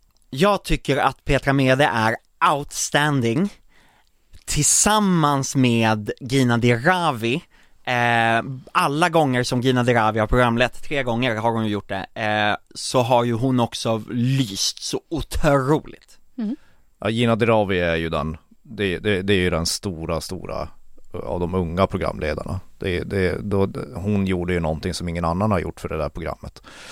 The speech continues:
Speaker 3: Hon var ett fantastiskt bollplank mot just Edvard af Silléns manus. Hon var kvick och hon kunde improvisera och sånt. Och man, man fattar inte var det här naturbarnet kom ifrån. Eh, Petra Mede håller jag med om också.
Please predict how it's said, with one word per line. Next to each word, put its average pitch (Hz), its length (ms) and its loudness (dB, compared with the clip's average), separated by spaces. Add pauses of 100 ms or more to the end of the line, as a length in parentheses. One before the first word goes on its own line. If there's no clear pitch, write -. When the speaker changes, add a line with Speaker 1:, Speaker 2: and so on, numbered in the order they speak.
(180)
Speaker 3:
Hon 104 180 0
var 92 160 4
ett - 100 -4
fantastiskt 98 480 0
bollplank 90 480 -2 (160)
mot 101 540 -6
just 82 260 -6
Edvard 82 260 -2
af 73 60 -8
Silléns 85 420 -4
manus. 92 400 0
Hon 90 140 -6
var 82 100 -2
kvick - 500 -8
och 87 60 -4
hon 82 100 -4
kunde 85 300 -2
improvisera 87 520 -2
och 78 100 -4
sånt. - 280 -8
Och 87 320 -6 (380)
man, 87 320 -6
man 101 180 -4
fattar 98 260 0
inte 90 140 0
var 85 100 0
det 80 80 0
här 78 240 0 (120)
naturbarnet 90 640 -2
kom 120 240 2
ifrån. - 220 -2 (880)
Eh, 110 260 2
Petra 139 280 -4
Mede 139 220 4
håller 143 180 4
jag 123 60 2
med 123 200 4
om 101 120 0
också. 104 300 -4